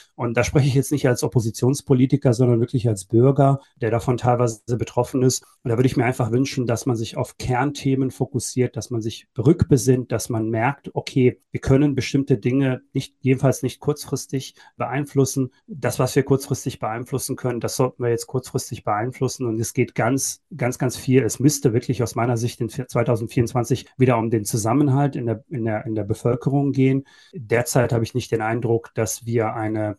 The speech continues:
Gesellschaft sind, die an einem Strang zieht, egal bei welchem Thema. Es sind mindestens zwei, drei Grüppchen, die sich immer aufteilen. Und, äh, das ist etwas, was mir insgesamt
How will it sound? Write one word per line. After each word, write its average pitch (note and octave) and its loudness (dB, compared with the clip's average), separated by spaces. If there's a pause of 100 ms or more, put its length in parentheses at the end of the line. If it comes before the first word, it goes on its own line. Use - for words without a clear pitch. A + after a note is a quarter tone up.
Gesellschaft A#2 0
sind, A#2 0 (140)
die A#2+ 2
an A2+ -2
einem A#2 2
Strang B2+ 2
zieht, C3 2
egal A2+ 2
bei A#2+ 2
welchem A2+ 0
Thema. A#2+ 2 (100)
Es - -10
sind A#2 -4
mindestens C3 2
zwei, A2+ -2
drei A2+ 0
Grüppchen, A#2 0
die A2+ -2
sich A2 -6
immer A2 -2
aufteilen. A2+ 0 (240)
Und, G#2+ -4
äh, A2 -4
das A2+ -4
ist A#2 -4
etwas, A2+ -4
was G#2+ -4
mir A2 -6
insgesamt G#2 -6